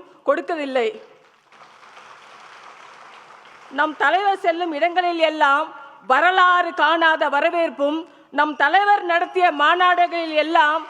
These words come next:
சரித்திரம் காணாத சாதனை எழுச்சியும் தானாகவே அமைந்ததை இந்த நாடே பார்த்தது. மாணவர்கள்,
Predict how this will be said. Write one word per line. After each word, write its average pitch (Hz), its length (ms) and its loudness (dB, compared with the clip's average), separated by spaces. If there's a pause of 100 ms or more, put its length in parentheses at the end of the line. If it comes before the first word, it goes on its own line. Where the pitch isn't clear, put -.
(460)
சரித்திரம் 392 640 0
காணாத 349 480 2 (100)
சாதனை 370 480 2 (100)
எழுச்சியும் 330 500 -4 (420)
தானாகவே 349 680 2 (140)
அமைந்ததை 320 480 0 (340)
இந்த 320 160 0 (180)
நாடே 320 340 4 (180)
பார்த்தது. 285 440 0 (880)
மாணவர்கள், 330 680 2